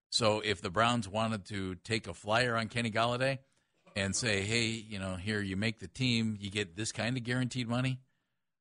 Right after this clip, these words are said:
I, I would definitely want to look at him before I signed him.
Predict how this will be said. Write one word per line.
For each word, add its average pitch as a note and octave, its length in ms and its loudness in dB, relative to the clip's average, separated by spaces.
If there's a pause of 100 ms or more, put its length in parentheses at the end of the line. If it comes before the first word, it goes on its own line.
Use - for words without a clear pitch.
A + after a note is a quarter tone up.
(120)
I, G2 180 -2
I G2+ 140 2
would G#2+ 300 -2
definitely G#2+ 400 0
want G2 180 0
to F#2 80 -2
look G2 180 -4
at F2+ 120 -6
him E2+ 160 -4
before E2 260 -6
I E2+ 60 0
signed E2 280 -6
him. C2 100 -16